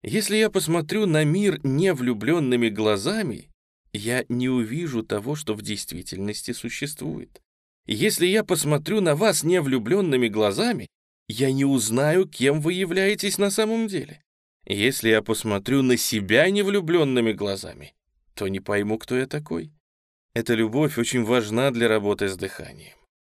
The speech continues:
Нам нужно встречать и приветствовать всё то, с чем мы сталкиваемся во время нашего внутреннего путешествия с любовью.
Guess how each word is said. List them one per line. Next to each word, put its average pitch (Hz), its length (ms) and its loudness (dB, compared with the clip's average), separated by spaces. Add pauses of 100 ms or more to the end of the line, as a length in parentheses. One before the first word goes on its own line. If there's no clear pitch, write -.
(240)
Нам 127 440 -4
нужно 120 420 0
встречать 139 640 -2
и 110 40 -4
приветствовать 110 760 0
всё - 280 0
то, 110 320 2
с 147 60 -2
чем 117 400 0
мы 147 120 0
сталкиваемся 113 880 0
во 104 100 0
время 101 260 0
нашего 98 400 -2
внутреннего 107 600 -4
путешествия 95 880 -4 (240)
с - 140 -18
любовью. - 680 -10